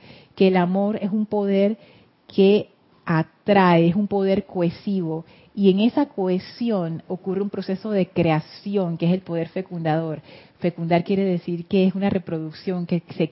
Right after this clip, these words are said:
crea, que hay una creación en abundancia. Esa cohesión produce creación, que luego produce expansión. Entonces son como tres partes de una misma cosa. Y el amor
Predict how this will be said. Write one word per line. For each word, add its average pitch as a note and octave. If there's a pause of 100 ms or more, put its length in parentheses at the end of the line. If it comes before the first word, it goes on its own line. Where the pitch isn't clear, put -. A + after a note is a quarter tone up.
crea, F3+
que E3
hay E3
una F#3+
creación E3+
en G3
abundancia. D#3+ (380)
Esa G#3+
cohesión A3
produce F#3+
creación, G#3
que G#3
luego F3
produce G3 (160)
expansión. F#3+
Entonces F3+
son G3+
como G3
tres G3+
partes A3
de G3
una F3+
misma F#3
cosa. - (560)
Y F3+
el F3+
amor F3+